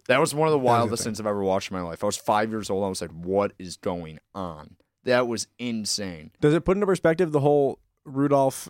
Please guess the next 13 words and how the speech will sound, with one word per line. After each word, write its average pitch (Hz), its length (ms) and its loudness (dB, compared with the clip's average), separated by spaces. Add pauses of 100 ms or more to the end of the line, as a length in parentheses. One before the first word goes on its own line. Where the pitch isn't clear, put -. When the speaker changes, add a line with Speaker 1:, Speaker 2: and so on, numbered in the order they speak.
Speaker 2:
and 110 400 -6
Garrett 117 340 -2
thing 135 220 0
when 127 80 2
we 127 60 4
look 120 260 2
back 113 240 -2
in - 40 -8
the 127 60 -2
Malice 123 260 0
at - 60 -12
the 131 40 -12
Palace? 131 380 0